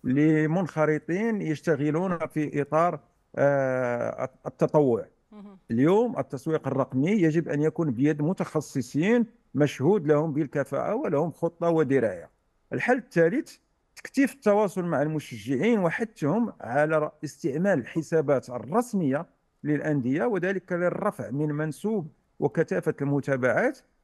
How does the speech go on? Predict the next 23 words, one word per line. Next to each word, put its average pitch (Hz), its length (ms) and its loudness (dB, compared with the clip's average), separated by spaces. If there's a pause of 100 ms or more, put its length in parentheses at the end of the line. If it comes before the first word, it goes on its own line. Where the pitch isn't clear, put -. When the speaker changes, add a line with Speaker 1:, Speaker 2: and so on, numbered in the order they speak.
(140)
Speaker 1:
وهذا، 180 500 0
وهذه 165 380 -2
الأرقام 156 600 -2
للمتابعات 147 920 -4
هي 185 260 -2
التي 180 280 -4
تكون 175 520 -2 (960)
حجة 147 380 4
الأندية 151 580 0 (280)
في 185 80 0
التوقيع 156 540 0
على 139 120 4
عقود 135 500 0 (100)
استشهار 147 640 0 (320)
مع 127 480 2
المستشهرين. 127 840 -2
Speaker 2:
نعم. 110 100 -6
Speaker 1:
وبالتالي 170 640 -2
لا 165 220 4
بد 160 240 -8
من 165 160 -6
تكثيف - 360 -12
التواصل 139 580 0